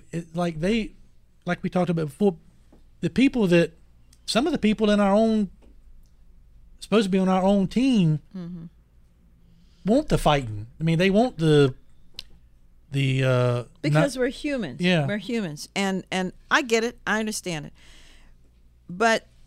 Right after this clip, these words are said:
Speaker 2: we've gotta figure this out, and we've gotta figure it out fast.
Speaker 1: Fast.
Speaker 2: And I
Speaker 1: Yeah.
Speaker 2: think how we do that is we finally hold those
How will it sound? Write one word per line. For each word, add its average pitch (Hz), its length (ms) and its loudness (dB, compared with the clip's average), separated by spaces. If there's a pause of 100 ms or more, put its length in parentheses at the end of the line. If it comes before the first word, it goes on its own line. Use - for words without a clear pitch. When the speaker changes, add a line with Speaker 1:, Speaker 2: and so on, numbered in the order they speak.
(640)
Speaker 2:
we've 247 280 -2
gotta 240 260 -2
figure 190 300 -8
this 170 180 -6
out, 175 140 -4
and 139 80 -8
we've 165 100 -10
gotta 165 220 -6
figure 165 260 -10
it 156 80 -8
out 151 160 -8
fast. 170 360 -2
Speaker 1:
Fast. 131 80 -4
Speaker 2:
And 180 100 -2
I 175 80 0
Speaker 1:
Yeah. 135 80 -6
Speaker 2:
think 277 320 -2
how 202 360 -2
we 180 160 0
do 196 280 -6
that 156 340 -6
is 165 240 -6
we 170 100 -8
finally 233 580 -6
hold 175 460 -6
those 170 560 -4